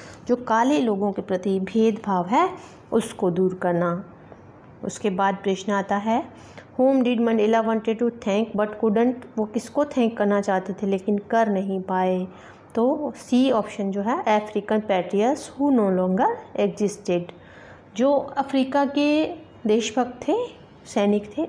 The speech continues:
उन्हें। क्वेश्चन आता है, "What unintended effect did the decades of oppression and brutality had?" तो आंसर ए जो है, "Created men of extraordinary courage, wisdom and generosity।"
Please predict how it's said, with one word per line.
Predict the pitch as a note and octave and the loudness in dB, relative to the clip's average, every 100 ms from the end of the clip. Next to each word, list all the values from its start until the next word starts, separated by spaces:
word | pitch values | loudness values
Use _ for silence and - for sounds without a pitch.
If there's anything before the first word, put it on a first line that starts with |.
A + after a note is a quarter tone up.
| A3 | 0
उन्हें। | G3 F#3+ F3+ A3 - - - - - - - | 2 2 -2 -6 -16 -20 -20 -20 -20 -10 -4
क्वेश्चन | G#3+ - | -2 0
आता | G#3 F#3+ F#3 | 0 0 0
है, | G3 G#3 A#3 F4 - - | -2 -2 -2 -6 -12 -4
"What | G#3+ A#3+ | -2 -2
unintended | - G#3+ A3 A3+ A3 G#3+ G3+ B3 - F#4 F4+ | -2 0 2 2 0 0 2 0 -2 -8 -6
effect | G#3 A#3 A3+ | -4 -2 -2
did | G3+ G#3 G3 | -2 -2 -2
the | A#3+ E4 | -2 0
decades | E4 A3+ - G#3 A3 A3+ - | 0 -2 0 2 2 0 -2
of | A3+ | -2
oppression | A3+ G3+ F#3+ F#3 F#3 D4 | -2 0 0 0 0 -2
and | C#4+ G3+ | 0 0
brutality | F#3+ G3 F#3+ F#3+ A3+ B3 | 0 0 0 2 0 0
had?" | G3+ F#3 G3 C#4+ - - - - - - | 0 2 0 -2 -8 -18 -20 -20 -20 -4
तो | G#3+ B3 G#4+ - - A3 | 2 2 0 -8 -10 -2
आंसर | G#3+ G#3 B3 B3 B3 | -2 0 -2 -2 0
ए | C4 | 2
जो | B3+ | 2
है, | G#3 B3 D4 | 0 0 0
"Created | A3+ G#3 G#3+ G#3 | 0 2 2 2
men | G#3 G3 F#3+ | 2 2 2
of | G3+ G#3+ - | 2 0 -2
extraordinary | G3+ - G#3 F#3+ F#3+ F#3+ F#3+ G3 G3 | -6 -2 0 0 2 2 2 0 0
courage, | F#3+ F#3+ F#3+ G3 - G3 | 2 4 2 0 -4 0
wisdom | G3 F3+ A3 B3+ | 0 0 0 0
and | G3 G#3 F4+ - - - - - - - | 0 0 0 -4 -16 -20 -20 -20 -16 -2
generosity।" | G#3 G#3 G3 F3+ F3+ F3 - - | 2 4 4 2 0 -4 -4 -8